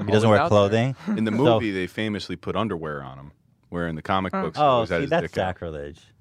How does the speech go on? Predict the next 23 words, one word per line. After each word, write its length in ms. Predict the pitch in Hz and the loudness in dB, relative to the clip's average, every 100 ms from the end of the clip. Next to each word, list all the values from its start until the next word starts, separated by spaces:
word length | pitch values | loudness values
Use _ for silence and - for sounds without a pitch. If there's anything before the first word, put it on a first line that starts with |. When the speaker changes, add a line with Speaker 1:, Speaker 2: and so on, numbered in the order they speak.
| _ - - | _ -12 -4
Speaker 1:
I 200 | 392 392 | -2 0
disagree. 600 | 254 - 214 302 190 139 | -2 -6 -8 -4 -2 2
Speaker 3:
Infamously 600 | 156 185 131 95 - 78 | 2 2 -2 -8 -10 -14
put 180 | 80 - | -16 -16
underwear. 260 | 73 - 67 | -16 -16 -6
Speaker 1:
No, 280 | 226 185 180 | 0 2 2
in 80 | 220 | 0
the 60 | |
movie, 340 | 214 175 156 160 | 0 2 2 0
they 240 | 160 165 | 0 0
let 180 | 170 160 | 2 0
it 100 | 139 | 0
hang 240 | 143 123 | 0 -2
in 100 | 113 | -4
the 60 | 101 | -4
movie 300 | 101 95 95 | -4 -2 -4
for 160 | - | -4
a 60 | 92 | -6
few 220 | - 98 | -4 -8
shots, 360 | 95 92 87 - | -2 0 0 0
Speaker 2:
I 40 | |
Speaker 1:
and 100 | 180 | 0
Speaker 2:
remember 160 | 208 | 2